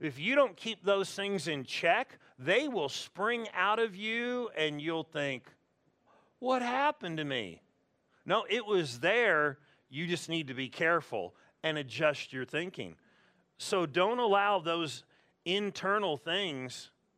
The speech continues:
to be left unchecked, because when the external pressures change,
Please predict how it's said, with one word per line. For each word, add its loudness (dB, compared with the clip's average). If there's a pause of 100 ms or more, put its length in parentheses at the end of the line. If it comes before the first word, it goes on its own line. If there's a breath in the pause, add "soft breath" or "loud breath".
(720)
to -10
be 0
left 4
unchecked, -2
because -4
when -4
the -4
external -4
pressures -2
change, -6